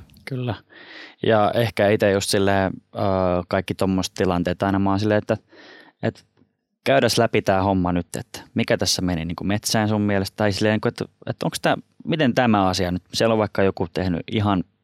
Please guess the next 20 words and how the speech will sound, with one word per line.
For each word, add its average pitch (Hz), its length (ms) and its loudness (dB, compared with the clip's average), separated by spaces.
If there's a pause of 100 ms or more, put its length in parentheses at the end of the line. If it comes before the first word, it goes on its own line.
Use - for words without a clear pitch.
päin 92 180 0
honkia 92 340 0
jonkun 90 280 -2
asian, 92 340 -2 (360)
ja 107 80 0
sitten, 110 260 0
että 98 200 -2 (160)
onks - 180 -2
tää 123 120 4
sun 113 120 2
mielestä 101 260 -2
ihan 101 140 0
ok, 95 240 0 (640)
pitäisikö 120 380 0
tää 101 160 2
sun 101 120 -2
mielestä 92 220 -2
tehdä 95 200 -4
tällä 101 220 2
tavalla, 90 380 0